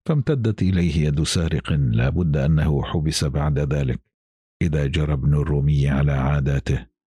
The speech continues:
سامحه الله، فإنني على ما أظن قد عثرت بالقلم عينه،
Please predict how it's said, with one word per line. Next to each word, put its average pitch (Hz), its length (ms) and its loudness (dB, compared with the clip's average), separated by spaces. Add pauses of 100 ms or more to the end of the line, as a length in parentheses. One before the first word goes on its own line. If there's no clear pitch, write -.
(120)
سامحه 73 560 0
الله، 67 400 0 (1120)
فإنني 123 500 2
على 85 280 0
ما 80 220 0
أظن 82 300 2
قد 78 240 -2
عثرت 80 440 -2
بالقلم 78 540 0
عينه، 73 520 0